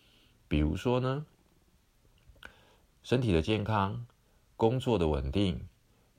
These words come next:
家庭的关系，我想这些都是我们应该做，而且必须做的。但是如果它已经关系到一个所谓的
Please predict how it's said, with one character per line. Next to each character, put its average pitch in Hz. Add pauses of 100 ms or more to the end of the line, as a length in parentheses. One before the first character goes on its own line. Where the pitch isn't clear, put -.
家 123
庭 87
的 80
关 92
系， 95 (420)
我 107
想 95
这 101
些 98 (280)
都 110
是 110
我 71
们 67 (100)
应 135
该 131
做， - (300)
而 80
且 - (300)
必 92
须 73
做 -
的。 - (1700)
但 180
是 180
如 143
果 101 (520)
它 131
已 78
经 110 (160)
关 135
系 123
到 123
一 80
个 69 (160)
所 71
谓 92
的 -